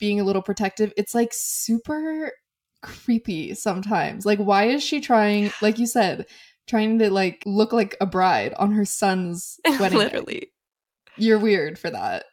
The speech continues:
Speaker 2: She said, "It's ivory." I'm like, "They make wedding dresses in ivory, so I don't know what your point is."
Speaker 1: Uh-huh.
Speaker 2: Ugh.
Speaker 1: Especially, like, why do you need to wear such a sentimental dress to your husband's, or to your, <laughs>
Speaker 2: Yeah.
Speaker 1: not your husband, you wish, um, to your son's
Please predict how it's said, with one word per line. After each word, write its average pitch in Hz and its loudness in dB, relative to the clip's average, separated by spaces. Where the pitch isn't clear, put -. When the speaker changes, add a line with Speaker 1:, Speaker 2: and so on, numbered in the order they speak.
Speaker 2:
She - -6
said, 269 2
"It's 247 0
ivory." 214 0
I'm 220 -4
like, 233 -4
"They 220 -2
make 214 0
wedding 190 2
dresses 175 -4
in 175 -8
ivory, 185 -2
so - -6
I 202 2
don't 202 2
know 190 2
what 180 0
your 175 -4
point - -2
is." - -2
Speaker 1:
Uh-huh. 214 0
Speaker 2:
Ugh. 196 -2
Speaker 1:
Especially, 277 0
like, 285 -2
why 220 4
do 226 0
you 254 2
need 247 2
to 247 -4
wear 220 2
such 220 -2
a 202 -2
sentimental 208 0
dress 190 -2
to 220 -4
your 190 -2
husband's, 185 -4
or 220 4
to - -2
your, 196 2
<laughs> - 2
Speaker 2:
Yeah. 240 4
Speaker 1:
not 214 0
your 190 -2
husband, 185 -4
you 196 -4
wish, 220 2
um, 196 0
to - -4
your 220 2
son's 202 -2